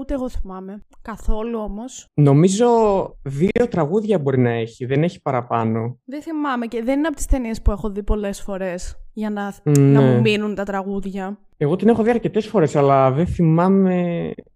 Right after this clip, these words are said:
Speaker 2: πόσα τραγούδια έχει. Γιατί για κάποιες άλλες ταινίες θυμάμαι. Τώρα για τη συγκεκριμένη, ε, δεν είμαι σίγουρος. Αλλά είναι υπέροχη ταινία.
Speaker 1: Είναι, είναι πολύ ωραία. Και θα πάω να τσεκάρω το δύο και το τρία.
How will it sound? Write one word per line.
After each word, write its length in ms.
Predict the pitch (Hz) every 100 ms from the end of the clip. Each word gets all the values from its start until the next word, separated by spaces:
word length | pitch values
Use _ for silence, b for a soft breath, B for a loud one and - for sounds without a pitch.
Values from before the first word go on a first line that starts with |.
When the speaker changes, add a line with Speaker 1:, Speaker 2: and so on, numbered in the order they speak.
| _
Speaker 2:
πόσα 200 | - 175 185
τραγούδια 400 | 139 170 147 160
έχει. 300 | 180 120 123
Γιατί 220 | 135 135
για 120 | 160
κάποιες 300 | 165 156 165
άλλες 180 | 175 170
ταινίες 260 | 151 156 156
θυμάμαι. 640 | 147 170 170 120 127 180 _
Τώρα 160 | - 160
για 80 |
τη 60 | 156
συγκεκριμένη, 760 | 151 143 143 151 160 165 156 - - 143
ε, 200 | 151 135
δεν 160 | 147
είμαι 120 | 143
σίγουρος. 600 | 123 - 120 117 120 _ _
Αλλά 580 | - 156 156 156 156 156
είναι 220 | 156 180
υπέροχη 400 | 180 175 156 131
ταινία. 500 | 127 123 120 117 123 - -
Speaker 1:
Είναι, 260 | 254 269
είναι 240 | 254 247 262
πολύ 260 | 240 233
ωραία. 460 | 233 208 190 196 - _
Και 240 | 240 233
θα 120 | 226 240
πάω 160 | 254
να 120 | 269
τσεκάρω 320 | 277 277 262 269
το 120 | 262
δύο 100 | 262
και 100 | 269
το 120 | 240
τρία. 320 | 233 240 214